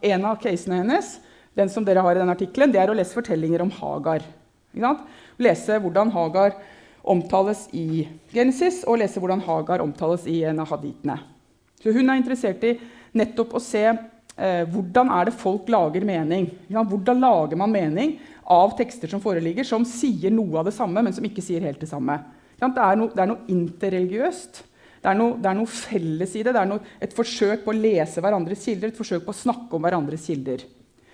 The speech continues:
Eh, som også var noe av det som sto sentralt både i det teaterstykket vi hadde,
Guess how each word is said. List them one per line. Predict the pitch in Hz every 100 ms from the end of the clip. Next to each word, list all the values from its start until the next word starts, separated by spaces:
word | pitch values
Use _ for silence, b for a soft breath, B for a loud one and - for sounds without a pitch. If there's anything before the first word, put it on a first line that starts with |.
| b b b b b b b b b _ -
Eh, | 226 226
som | 226 262
også | 240 -
var | 254 254
noe | 208 220
av | 214
det | 190
som | 226
sto | 226 - 233
sentralt | 240 240 226 196 240 233
både | 214 226 160 151 233 277
i |
det | 208 208
teaterstykket | 170 156 175 190 185
vi |
hadde, | 196 233